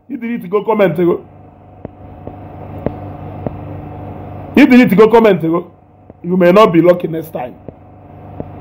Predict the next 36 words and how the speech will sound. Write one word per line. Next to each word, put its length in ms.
You 180
may 200
not 240
be 100
lucky 280
next 240
time. 320
Ọ 120
bụrụ 260
na, 320
na 160
o 80
delete 300
bụ 240
comment 300
ya, 120
na 100
o 60
nwere 200
onye 280
follow 200
ya 180
ebe 140
a. 120
Jee 160
nụ 80
highlight 460
ya, 80
alụm 220
na 60
ya 60
ka 120
m 80
block 280
onye 200
ozugbo. 360